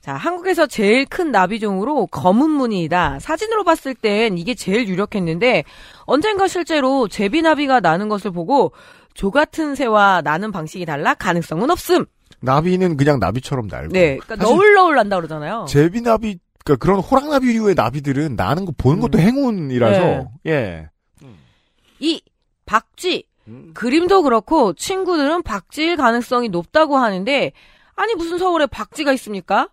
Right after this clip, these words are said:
Speaker 1: 있다면 충격이네요. 있을 수 있죠. 예, 박쥐.
Speaker 2: 그 이제 서울 사시니까 어, 정치 수업 그 모든 행정부가 점점 더 공공 인프라를 줄이고 있습니다. 전 세계에서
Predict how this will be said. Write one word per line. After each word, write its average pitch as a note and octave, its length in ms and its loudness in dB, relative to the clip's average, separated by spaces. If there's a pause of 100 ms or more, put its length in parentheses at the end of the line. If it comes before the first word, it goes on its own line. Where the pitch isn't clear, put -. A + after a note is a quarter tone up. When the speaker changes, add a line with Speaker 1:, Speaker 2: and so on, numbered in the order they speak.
(160)
Speaker 1:
있다면 F4+ 320 -2
충격이네요. C#4 600 -2
있을 C5+ 320 -6
수 - 200 -16 (140)
있죠. C#4+ 380 0 (200)
예, D3+ 280 -2
박쥐. C#3 400 2
Speaker 2:
그 F2 480 -2 (360)
이제 F#2 300 -4 (180)
서울 D3 180 0
사시니까 G2+ 580 -6 (240)
어, G2+ 600 0 (180)
정치 D3 340 0
수업 G#2 340 -4 (560)
그 F#2+ 520 -4 (680)
모든 D#3+ 340 2
행정부가 C#3+ 880 0
점점 D3 420 -4
더 D3+ 140 4
공공 D3 380 -2
인프라를 C3+ 400 2
줄이고 G#2+ 240 -2
있습니다. F#2 280 -8
전 F2+ 120 -10
세계에서 D2+ 500 -20